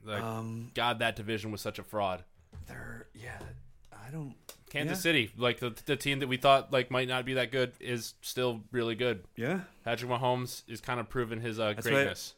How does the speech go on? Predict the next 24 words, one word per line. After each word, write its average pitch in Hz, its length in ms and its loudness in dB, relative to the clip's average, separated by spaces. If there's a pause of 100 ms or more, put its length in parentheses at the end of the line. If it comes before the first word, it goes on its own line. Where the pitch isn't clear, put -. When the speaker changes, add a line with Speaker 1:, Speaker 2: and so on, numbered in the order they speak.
(200)
Speaker 2:
this, 123 420 -4
this 135 300 -2
year 156 140 0
I 113 60 0
said 120 160 -6
would 110 80 -6
be, 107 380 -6 (200)
like, 104 160 -6
his, 98 300 -10 (100)
his 101 240 -14
greatest 107 380 -4
Speaker 1:
Mm. 101 60 -8
Speaker 2:
year 101 360 -6
of, 95 540 -12 (420)
to - 80 -16
kinda, 104 180 -8
like, 98 120 -8
prove 110 280 -4
it, 101 280 -4
for 117 140 -6
me 117 200 0
at 98 140 -4
least. 104 320 -6
Speaker 1:
Mm. 98 160 -6